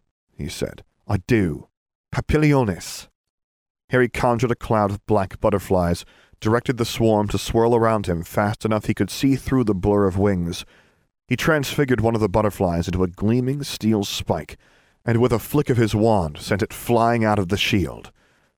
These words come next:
It hissed across the chamber and thunked into the stone wall a few inches above Slytherin's picture.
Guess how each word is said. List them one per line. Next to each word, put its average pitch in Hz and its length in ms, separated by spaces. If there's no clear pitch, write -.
It - 240
hissed - 300
across 90 320
the 90 100
chamber 90 440
and 101 120
thunked 131 420
into 117 200
the 104 120
stone 104 400
wall 87 420
a 92 60
few 135 420
inches 101 380
above 85 360
Slytherin's 82 540
picture. - 500